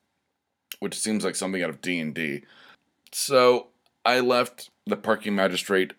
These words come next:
a, a voicemail and said, "Hey,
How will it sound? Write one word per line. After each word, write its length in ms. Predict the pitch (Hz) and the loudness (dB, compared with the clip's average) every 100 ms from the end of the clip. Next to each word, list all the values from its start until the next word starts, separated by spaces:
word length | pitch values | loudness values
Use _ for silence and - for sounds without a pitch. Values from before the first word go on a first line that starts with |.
| _ 92 | _ 2
a, 420 | 95 95 90 - _ _ _ _ _ - | 4 4 2 -4 _ _ _ _ _ -2
a 60 | 110 | 0
voicemail 600 | 101 104 - 95 87 82 | 4 4 2 -2 -2 -2
and 140 | 85 | -4
said, 280 | - 92 85 | 0 2 2
"Hey, 400 | 92 92 87 80 | 2 2 2 -4